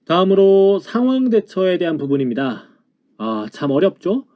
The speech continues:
저도 얘가 제일 어려워요. 가끔씩은 좀 쉽게 답변할 수 있는 상황들이 있는데, 그럼에도 불구하고 이게 왜 어렵냐면,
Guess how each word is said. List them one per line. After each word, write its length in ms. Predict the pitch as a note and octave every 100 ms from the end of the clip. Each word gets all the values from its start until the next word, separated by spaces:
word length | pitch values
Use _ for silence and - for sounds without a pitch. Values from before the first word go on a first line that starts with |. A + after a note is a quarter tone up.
| _ _ _ _ _ _
저도 260 | D#3+ G#3+
얘가 260 | C#3+ E3 A3
제일 220 | G#3+ E3+
어려워요. 800 | C3+ C3+ G#3 D3 C#3 B2 F2 E2+ _ _ _
가끔씩은 880 | - C3+ - G#3 G3+ E3+ G3+ D3+ E2 _ _ _ _ _
좀 160 | G3+
쉽게 380 | F#3 A3 - C4
답변할 360 | A3 C#3+ F3+ F3+
수 120 | -
있는 180 | D#3 D3
상황들이 420 | C#3 G3 F#3+ E3+
있는데, 680 | C3+ A2+ B2+ F3+ B2+ A2+ F2+
그럼에도 380 | - F3 F#3 D#3+
불구하고 420 | - C3 C3 D3+
이게 100 | C3+
왜 160 | C3 G#2+
어렵냐면, 800 | A2 G#2 C3+ C3 G2+ D3+ G#2